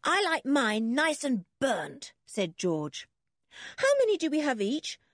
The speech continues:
I've only had those ice creams since breakfast." "There are twelve,"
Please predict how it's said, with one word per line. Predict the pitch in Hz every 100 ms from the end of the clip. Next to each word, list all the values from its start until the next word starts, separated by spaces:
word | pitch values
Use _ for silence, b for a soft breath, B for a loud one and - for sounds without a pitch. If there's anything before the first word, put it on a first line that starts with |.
| b b b b
I've | 381
only | 330 302
had | 320 494
those | - 220
ice | 202 190 -
creams | - 226 370 -
since | 208 -
breakfast." | - 101 - - 330 - - _ _ _ _ _ _ B B B B _
"There | 466 480
are | 480 -
twelve," | - - 480 285 185 160